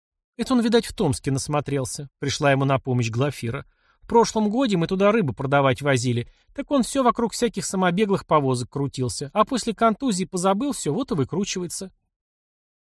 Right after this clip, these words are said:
«Неужто совсем все забыл?» удивился урядник. «Ага», мрачно кивнул Мишка, проклиная себя за несдержанность и торопливость. «А доктор что говорит?» не унимался полицейский.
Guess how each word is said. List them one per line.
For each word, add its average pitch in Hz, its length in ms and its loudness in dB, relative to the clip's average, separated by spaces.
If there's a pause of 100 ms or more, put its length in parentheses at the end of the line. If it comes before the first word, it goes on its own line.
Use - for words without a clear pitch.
«Неужто 180 360 4
совсем 143 340 -2
все 120 180 -6
забыл?» 123 400 -2 (200)
удивился 131 500 0
урядник. 117 320 -2 (640)
«Ага», 160 360 2 (300)
мрачно 143 440 2
кивнул 135 340 0
Мишка, 160 340 -2
проклиная 143 480 0
себя 143 240 -2
за 131 140 0
несдержанность 131 640 0
и 135 40 -4
торопливость. 135 720 -4 (720)
«А 156 180 4
доктор 123 340 0
что 131 220 -4
говорит?» 127 400 2 (380)
не 131 100 0
унимался 127 420 2
полицейский. 127 720 -6